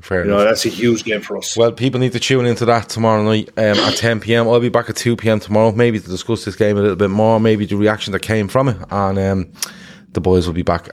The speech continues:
Speaker 1: at ten. As I said, there'll be two shows on Sunday as well. People keep hitting the unlike button, Kev. It's starting to fucking bug the shit out of me.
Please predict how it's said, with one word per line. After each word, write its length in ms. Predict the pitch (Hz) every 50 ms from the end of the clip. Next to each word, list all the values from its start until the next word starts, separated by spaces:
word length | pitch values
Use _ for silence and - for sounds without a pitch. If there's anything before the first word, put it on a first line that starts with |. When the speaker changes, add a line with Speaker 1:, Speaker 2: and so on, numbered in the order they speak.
| -
Speaker 1:
at 180 | 90 85 80 -
ten. 300 | - - - 90 90 87
As 140 | 85 92 87 87
I 20 |
said, 200 | 82 104 98 90
there'll 80 | 87 90
be 60 | 85
two 200 | - - 107 95
shows 280 | - - 92 87 101 82
on 80 | 80
Sunday 320 | - - 90 87 82 80 85
as 160 | 82 78 78
well. 180 | 92 92 90 85
People 300 | - - 98 90 - -
keep 160 | - 90 -
hitting 180 | 85 - 78
the 160 | 78 82 80 82
unlike 380 | 85 82 82 82 - - - - -
button, 220 | - 80 78 80
Kev. 260 | - - 82 80 73
It's 100 | 76 -
starting 200 | - 90 82 76 71
to 40 | 71
fucking 260 | - - - - 73
bug 140 | 76 82 80
the 60 | -
shit 180 | 76 - 87 85
out 40 | 82
of 60 | 82
me. 100 | 82